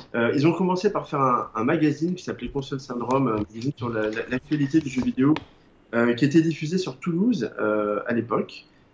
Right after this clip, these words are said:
Euh, donc pareil, hein, ce sont des, ce sont des passionnés. Ils ont monté une maison d'édition qui s'appelait Console Syndrome, euh, donc finalement qui portait le nom de leur premier magazine. Et ensuite, ils ont rejoint Pixanov, euh, en deux mille, euh, deux mille, euh, je dirais en deux mille douze,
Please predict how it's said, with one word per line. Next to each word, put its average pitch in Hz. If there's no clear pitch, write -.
Euh, 110
donc 117
pareil, 151
hein, 139
ce 127
sont 127
des, 113
ce -
sont 123
des 113
passionnés. 151
Ils -
ont 196
monté 202
une 208
maison 175
d'édition 165
qui 196
s'appelait 147
Console 156
Syndrome, 135
euh, 110
donc 113
finalement 123
qui -
portait 139
le 127
nom 156
de 151
leur -
premier 131
magazine. 123
Et 123
ensuite, 131
ils 147
ont 135
rejoint 131
Pixanov, 117
euh, 107
en 117
deux 113
mille, 151
euh, 127
deux 127
mille, 147
euh, 135
je 131
dirais 131
en 135
deux 127
mille 135
douze, 131